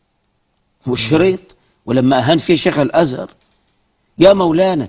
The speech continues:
لأنه عنده كلمة خطيرة بيقولها في المساجد والزوايا: "عقيدة الأزهر عقيدة أشعرية،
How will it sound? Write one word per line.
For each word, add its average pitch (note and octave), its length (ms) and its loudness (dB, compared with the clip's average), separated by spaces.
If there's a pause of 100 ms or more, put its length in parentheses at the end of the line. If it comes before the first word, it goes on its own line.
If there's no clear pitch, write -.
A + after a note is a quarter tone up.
(140)
لأنه D3+ 220 2
عنده F#3 260 2
كلمة F#3+ 300 2
خطيرة C#3 600 0 (680)
بيقولها E3 340 2
في - 120 -4
المساجد B2 540 -2
والزوايا: A2 760 -2 (1120)
"عقيدة C#3+ 680 2
الأزهر C#3+ 540 0
عقيدة C#3+ 640 0
أشعرية، B2+ 560 -2